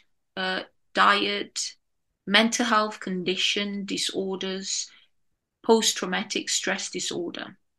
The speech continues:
Now, in, uh, studies by Pittsburgh School of Medicine, they found eighty percent of P T S D have frequent nightmares.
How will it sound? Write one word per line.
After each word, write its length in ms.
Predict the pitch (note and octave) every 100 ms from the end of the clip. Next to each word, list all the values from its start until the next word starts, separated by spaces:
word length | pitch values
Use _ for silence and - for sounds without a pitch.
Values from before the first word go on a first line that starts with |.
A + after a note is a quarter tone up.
| _ _ _ - -
Now, 400 | G3 G3 G3 - -
in, 360 | A3 A3 G#3+
uh, 80 | G#3
studies 560 | - - A#3+ B3+ C4 -
by 260 | G3 F3+
Pittsburgh 600 | F3+ - B3 - - G#3+
School 280 | - - A3+
of 60 | G3
Medicine, 500 | G3 - - C4 C4
they 120 | A3
found 340 | G3 G#3 G3+ -
eighty 320 | B3+ B3+ -
percent 480 | - - A3+ A3 G#3 -
of 220 | G3 F#3
P 140 | - G3
T 180 | - G3
S 160 | F#3+
D 240 | - D#4 - _ -
have 140 | G3
frequent 500 | - A3 G3+ A3+ G#3
nightmares. 880 | G3 G3 - - E3+ - - - -